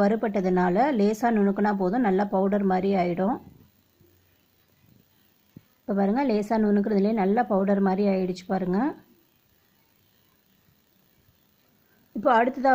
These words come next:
வந்து ஒரு கடாயில ரெண்டு டேபிள் ஸ்பூன் வந்து நல்லெண்ணெய் விட்டுக்கோங்க. நல்லெண்ணெய் ஹீட் ஆனதுக்கு அப்புறம் வந்து ஒரு டேபிள் ஸ்பூன் வந்து கடுகு சேர்த்துக்கலாம். இப்ப கடுகு நல்லா பொரியட்டும். கடுகு நல்லா பொரிஞ்சதுக்கு அப்புறம் இது கூட வந்து ரெண்டு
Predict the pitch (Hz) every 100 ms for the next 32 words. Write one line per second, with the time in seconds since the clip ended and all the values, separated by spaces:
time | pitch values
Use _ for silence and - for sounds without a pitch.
0 | 220 214 285 226 208 202 208 208 254 214
1 | 220 208 226 226 226 233 202 202 269 226
2 | 202 220 214 202 196 190 190 190 285 254
3 | 208 247 240 226 220 233 226 202 202 196
4 | 190 226 208 208 277 214 190 208 208 208
5 | - 196 202 254 254 196 208 220 202 196
6 | 180 185 220 269 202 196 226 254 214 196
7 | 208 196 196 190 180 233 359 - _ _
8 | _ _ _ _ _ _ _ _ _ _
9 | _ _ _ - - - - 254 330 302
10 | 254 240 233 226 226 214 233 233 214 240
11 | 240 226 208 285 240